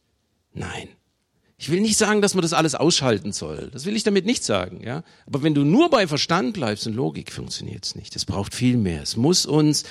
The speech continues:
bis ins Mark berühren. So funktioniert das mit dem Leben für den Bruder lassen. Obwohl es vom Textzusammenhang her ja gar nicht in erster Linie darum geht, für den anderen zu sterben.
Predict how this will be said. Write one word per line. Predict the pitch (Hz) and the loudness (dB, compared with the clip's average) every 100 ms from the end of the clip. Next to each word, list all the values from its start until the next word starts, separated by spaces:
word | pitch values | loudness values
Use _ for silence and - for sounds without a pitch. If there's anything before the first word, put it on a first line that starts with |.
| - - - - | -14 -20 -4 4
bis | 160 - - | 4 4 0
ins | - 135 139 139 - | 2 4 6 4 4
Mark | 104 107 117 - | 6 6 4 2
berühren. | 127 113 120 123 104 87 | 2 4 6 6 6 2
So | - 185 254 | 6 6 6
funktioniert | - 202 190 - 170 190 240 | 4 2 4 4 6 6 4
das | 208 - | 2 2
mit | 160 160 | 2 2
dem | 143 123 | 2 2
Leben | 110 120 127 127 117 107 | 2 4 6 6 2 -4
für | - 113 | -2 -2
den | 107 98 | 0 -4
Bruder | - 110 95 85 | -4 -6 -4 -4
lassen. | 85 82 - 78 73 - - - - - - | -4 -4 -4 -6 -10 -18 -20 -20 -20 -20 -12
Obwohl | 117 151 | 2 6
es | 160 | 6
vom | - 123 | 2 -6
Textzusammenhang | 117 139 - - - - - 127 120 120 139 143 139 | -4 -6 -6 -8 -10 -10 -6 -2 0 0 0 -2 -2
her | 113 135 135 | -2 2 2
ja | 131 117 | 2 2
gar | 113 113 120 | 0 0 0
nicht | 139 127 - - _ _ _ | 0 -2 -6 -14 _ _ _
in | - 135 | -8 -4
erster | 135 147 - 127 | 0 2 2 0
Linie | 123 117 | 0 0
darum | 110 101 110 98 | 0 0 -2 -2
geht, | 101 98 - | -2 -4 -6
für | - 101 | -8 -6
den | 95 | -4
anderen | 90 92 78 | -4 -6 -8
zu | - | -10
sterben. | - - 117 90 | -8 -2 0 -2